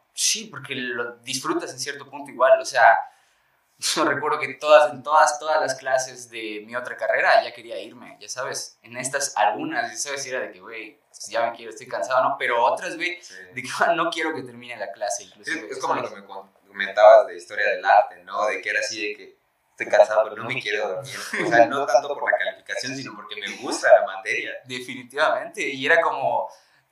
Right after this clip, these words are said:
Speaker 1: literal, no sé, ver una serie y cada clase un episodio distinto. Entonces, por eso es como de que si te gusta mucho la serie, pues no te quieres dormir, ¿verdad?
Speaker 2: Sí, claro.
Speaker 1: Entonces, es más o menos algo así.
Speaker 2: Oye, y ya,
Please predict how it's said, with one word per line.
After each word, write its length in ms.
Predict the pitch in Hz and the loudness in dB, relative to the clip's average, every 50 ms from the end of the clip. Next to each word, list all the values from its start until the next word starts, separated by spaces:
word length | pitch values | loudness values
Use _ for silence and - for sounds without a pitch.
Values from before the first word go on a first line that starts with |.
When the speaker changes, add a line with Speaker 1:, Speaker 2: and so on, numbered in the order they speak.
| _ _ | _ _
Speaker 1:
literal, 760 | 139 147 139 143 139 135 139 139 143 139 135 - 143 139 - - - - _ - | -14 -10 -8 -4 2 8 12 12 12 12 12 10 4 -10 -18 -20 -20 -20 _ -12
no 120 | 139 143 139 | -6 -4 -2
sé, 440 | - 123 120 120 117 - - _ _ _ | -2 0 -2 -4 -4 -6 -10 _ _ _
ver 180 | 127 127 139 143 | _ -2 0 2
una 140 | 156 151 127 | 4 4 6
serie 600 | - - 147 147 165 175 - 180 165 151 135 135 - | 6 6 4 4 4 2 2 0 -4 -6 -8 -10 -14
y 120 | 127 127 | -18 -6
cada 800 | - - 135 135 135 135 135 127 120 117 107 95 - - - _ _ _ _ _ _ _ _ _ - | 2 6 8 8 10 10 8 8 8 6 4 2 -2 -8 -16 _ _ _ _ _ _ _ _ _ -2
clase 500 | 143 143 147 180 220 233 196 135 117 - 135 | 6 8 10 10 10 8 4 0 -8 -8 -10
un 100 | 135 139 | -12 -12
episodio 420 | 139 123 117 - 117 104 107 107 | -10 -8 -8 -10 -10 -12 -16 -16
distinto. 480 | 101 104 - - 101 101 - - - - - _ _ _ | -16 -16 -18 -20 -20 -20 -20 -20 -20 -20 -20 _ _ _
Entonces, 320 | - 135 135 135 143 143 | -8 -6 -4 -4 -4 0
por 160 | 139 143 135 | 4 6 6
eso 160 | 135 139 - | 6 6 2
es 100 | 151 147 | -2 -8
como 240 | - 156 151 147 - | -8 -4 0 0 0
de 60 | 135 123 | 0 -2
que 200 | - - - - - | -8 -12 -18 -14 -12
si 140 | - 151 | -8 -6
te 60 | 151 151 | -4 -2
gusta 200 | 165 160 175 175 | 0 0 0 0
mucho 220 | 170 175 - 170 | 0 -2 -2 -2
la 100 | 139 131 | -2 -2
serie, 220 | 131 147 156 185 | -2 -2 -4 -6
pues 120 | 185 180 139 | -6 -8 -10
no 100 | 135 135 | -14 -18
te 80 | 135 | -16
quieres 220 | 131 143 139 135 131 | -14 -12 -10 -8 -6
dormir, 340 | 113 104 104 117 127 123 120 | -6 -8 -8 -10 -12 -12 -12
¿verdad? 320 | 107 - 95 98 113 117 - | -10 -8 -6 -4 -6 -6 -6
Speaker 2:
Sí, 220 | - 120 117 113 | -10 -14 -14 -14
claro. 200 | 101 95 101 101 101 | -6 0 2 2 2
Speaker 1:
Entonces, 540 | - 98 98 107 104 - - - - - _ | 2 -2 -8 -14 -14 -12 -12 -12 -14 -16 _
es 140 | - 107 107 | -16 -14 -10
más 240 | 110 101 104 - 113 | -8 -8 -8 -8 -10
o 40 | 104 | -14
menos 260 | 104 101 101 - - | -18 -20 -20 -20 -20
algo 180 | 107 101 98 95 | -20 -20 -20 -20
así. 300 | - - - - _ _ _ _ _ _ _ _ _ _ _ _ _ _ _ _ _ _ _ - | -20 -20 -20 -20 _ _ _ _ _ _ _ _ _ _ _ _ _ _ _ _ _ _ _ -2
Speaker 2:
Oye, 480 | 107 107 107 113 117 120 120 - - _ | 2 2 4 4 2 0 -2 -4 -8 _
y 80 | 110 | -4
ya, 160 | 110 113 113 | 4 6 6